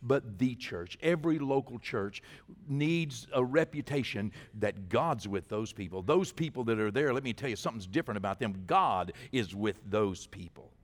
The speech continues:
Okay? And, uh, uh, a third thing is prayer. <laughs> We're gonna move, uh, uh, okay, I may not get to all these tonight.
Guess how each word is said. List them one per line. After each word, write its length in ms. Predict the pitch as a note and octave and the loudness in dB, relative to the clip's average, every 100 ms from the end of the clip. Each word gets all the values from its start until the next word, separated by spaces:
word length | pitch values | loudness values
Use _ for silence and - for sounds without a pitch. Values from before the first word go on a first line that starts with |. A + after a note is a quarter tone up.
| _ _ A#2 | _ _ -20
Okay? 140 | G#1+ - _ - - - - | -20 -20 _ -20 -20 -18 -4
And, 180 | B2+ B2+ | -2 0
uh, 40 | |
uh, 400 | B2 A#2 A#2+ A2+ G2 C#2+ A#2 - _ _ - | 0 0 0 -2 -4 -10 -12 -14 _ _ -4
a 60 | - | 0
third 280 | F3 D3+ | 2 2
thing 200 | C3+ C3+ | 2 0
is 120 | A2 - | -2 -4
prayer. 520 | - B2+ F#2 - - - - | -4 -2 -2 -6 -16 -20 -6
<laughs> 560 | F#3 - - - - - | -6 -6 -20 -20 -20 -8
We're 100 | B2+ | -4
gonna 160 | A#2 | -2
move, 320 | A#2 B2 A#2+ - | 0 0 -2 -2
uh, 60 | |
uh, 220 | G#2 G2+ - G2+ - - G2+ | -2 0 -4 -8 -14 -18 -18
okay, 260 | A2 G#2 G#2 | -8 -8 -6
I 100 | A2 | -4
may 140 | C3+ | -2
not 220 | B2 A#2+ A#2+ | -2 -2 -4
get 140 | A#2+ | -4
to 60 | A2+ | -4
all 180 | A2 | -4
these 200 | G#2+ A2 | -4 -6
tonight. 400 | - G#2+ A#2 G#2+ | -6 -6 -4 -6